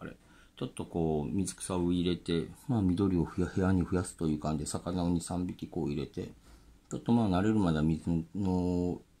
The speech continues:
うん、水替えの量を変えてみたりとか、いろいろとやってみてください。ただうまくいくと思います。割と赤ひれとかいてから、こう、低温に思ったよりは強いですよ。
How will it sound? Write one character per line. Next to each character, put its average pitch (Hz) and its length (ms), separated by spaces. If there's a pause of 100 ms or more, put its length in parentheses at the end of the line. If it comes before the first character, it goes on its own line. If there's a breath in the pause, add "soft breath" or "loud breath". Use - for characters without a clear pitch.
(240)
う 107 40
ん、 98 200
水 104 180
替 117 160
え 127 40
の 107 100
量 92 120
を 82 80
変 78 120
え - 20
て 87 100
み 98 120
た 95 100
り 87 60
と - 140
か、 69 80
い - 20
ろ 73 120
い 78 40
ろ 90 60
と 82 100
や 82 100
っ - 60
て - 80
み 104 100
て - 60
く 117 100
だ 73 120
さ 76 120
い。 - 20 (840 loud breath)
た 147 80
だ 135 60
う 123 40
ま 123 140
く 90 220 (200)
い 87 40
く - 100
と 87 100
思 90 80
い 87 40
ま 87 80
す。 87 120
割 131 220
と 139 260
赤 123 200
ひ 139 160
れ 143 100
と - 120
か 117 160
い 95 60
て 92 80
か 87 80
ら、 82 60
こ 98 500
う、 - 80 (280 loud breath)
低 123 240
温 127 180
に 131 80
思 135 220
っ - 20
た 131 160
よ 113 140
り 117 80
は 78 120
強 104 280
い 82 80
で 71 80
す - 180
よ。 60 120